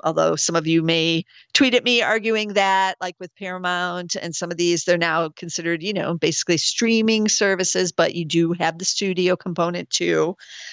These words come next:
Um, but back in the day, this was kind of a newer technology, right? There was a lot of growth in Hollywood. So she bought, like, Paramount and Columbia Pictures. Those were good performers in her portfolio over those fifty years.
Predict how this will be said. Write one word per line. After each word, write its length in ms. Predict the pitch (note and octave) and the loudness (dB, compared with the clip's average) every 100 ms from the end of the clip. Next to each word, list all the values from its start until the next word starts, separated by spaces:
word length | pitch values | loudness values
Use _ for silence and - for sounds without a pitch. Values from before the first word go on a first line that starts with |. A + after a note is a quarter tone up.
| - - | -18 0
Um, 500 | A3 G3 F#3+ F#3 F#3 - | 2 4 2 0 -2 2
but 260 | G3+ F#3+ - | 2 2 0
back 240 | E3 D#3+ | -2 0
in 100 | F#3 | -4
the 80 | E3+ | -4
day, 380 | E3+ D#3+ E3 G3+ | -2 0 0 0
this 260 | F3+ E3+ | 0 -2
was 160 | F#3 F3 | 0 -2
kind 320 | - D#3+ D#3+ | -2 -2 0
of 100 | D#3+ | 2
a 80 | E3 | 2
newer 440 | D#3+ D#3+ E3 E3+ | 2 2 4 2
technology, 800 | F3+ G3+ - B3 D#4 C#4 F#3+ D#3 | 2 -2 0 2 4 2 2 -2
right? 280 | D3+ D3+ E3+ | 0 -2 -2
There 120 | F3+ D3+ | -2 -2
was 320 | D3 D#3 D#3 | 2 2 2
a 80 | G3+ | 2
lot 220 | D#3+ E3+ | 2 2
of 100 | F#3 | 0
growth 540 | G3 C#4 G#3 D#3 - _ _ _ _ - | 2 2 2 -4 -10 _ _ _ _ -2
in 320 | F3 E3+ E3+ - - | 0 0 -4 -8 -6
Hollywood. 680 | - G3+ F#3+ D3+ A#2+ B2 - | 2 4 4 0 0 -2 -4
So 360 | - - F#3 F3 | -2 2 4 2
she 200 | - F#3 | 0 -2
bought, 380 | D#3 D#3 D#3 - | 0 0 0 -4
like, 200 | F3 - | -10 -6
Paramount 680 | B3+ C4 B3 A3+ A3 G#3 - | -2 0 2 2 0 -2 -4
and 120 | E3+ | -6
Columbia 540 | C#3+ D#3 D#3+ F#3+ G3 G3 | -4 0 2 2 2 2
Pictures. 800 | - F#3+ - F#3 F3 E3+ F3 - _ _ - | 2 -2 0 2 2 2 0 -2 _ _ 2
Those 440 | E3+ D#3+ F3 - | 4 4 2 -2
were 100 | E3+ | -4
good 240 | D3+ E3 | -2 -4
performers 600 | - E3+ E3 D#3+ D#3+ D#3+ - | -4 -4 -2 -2 0 -2 -2
in 100 | D3+ | -2
her 160 | D#3+ | -2
portfolio 680 | - D#3+ - D#3 D#3 D3+ D3+ | 2 0 4 4 4 4 2
over 240 | D#3 D#3 D#3+ | 2 2 2
those 260 | D#3 D3+ | 4 2
fifty 340 | - D#3+ - D#3 | 2 -2 2 4
years. 500 | D3+ D#3 D3 - | 4 4 0 -2